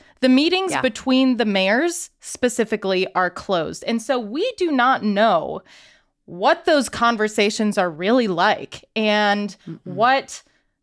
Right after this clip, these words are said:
Speaker 1: you know, what options are being put forth by what mayors, or if there are better options, or let, you know, it, we just don't
Speaker 2: Yeah.
Speaker 1: know. And so we're really relying on our elected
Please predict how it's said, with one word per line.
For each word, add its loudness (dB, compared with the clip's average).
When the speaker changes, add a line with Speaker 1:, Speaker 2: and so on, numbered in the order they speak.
Speaker 1:
you -2
know, 2
what 2
options 2
are 2
being 2
put -2
forth -2
by 0
what 0
mayors, -2
or 4
if -2
there 4
are 4
better 2
options, -2
or 4
let, 4
you 2
know, 4
it, -2
we -2
just 0
don't 4
Speaker 2:
Yeah. 2
Speaker 1:
know. 2
And 0
so 4
we're 2
really 2
relying 2
on 2
our 2
elected -2